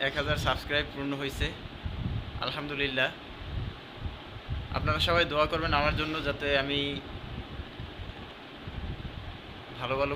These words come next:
কন্টেন্ট আপনাদেরকে উপহার দিতে পারি এবং আমার চ্যানেলটা যেন সামনের দিকে এগিয়ে যায়, এর জন্য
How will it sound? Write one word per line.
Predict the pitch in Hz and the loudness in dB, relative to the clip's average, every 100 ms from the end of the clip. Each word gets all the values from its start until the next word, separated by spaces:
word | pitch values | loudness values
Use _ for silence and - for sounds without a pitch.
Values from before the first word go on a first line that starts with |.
| 143 | 0
কন্টেন্ট | 131 131 131 123 | 0 0 -2 -2
আপনাদেরকে | 123 127 127 123 123 | -2 -2 -2 -4 -6
উপহার | 127 123 | -4 -4
দিতে | 120 127 120 | -4 -4 0
পারি | 120 135 - - - - - - - 131 | 0 -2 -6 -8 -8 -6 -2 0 -2 0
এবং | 135 131 139 - - - - - 143 | 2 2 2 -2 -6 -10 -10 -6 0
আমার | 143 143 | 0 2
চ্যানেলটা | 143 143 139 135 | 0 0 0 2
যেন | 135 135 - | 2 0 2
সামনের | 135 135 131 | 2 2 0
দিকে | 131 135 123 | -4 -2 -2
এগিয়ে | 123 127 120 | 0 2 2
যায়, | 127 - - - - - - - - - - - - - - - - - 127 | 2 0 -2 -4 -6 -8 -8 -8 -6 -6 -4 -4 -4 -4 -4 -4 -6 -10 -6
এর | |
জন্য | 135 147 | -4 0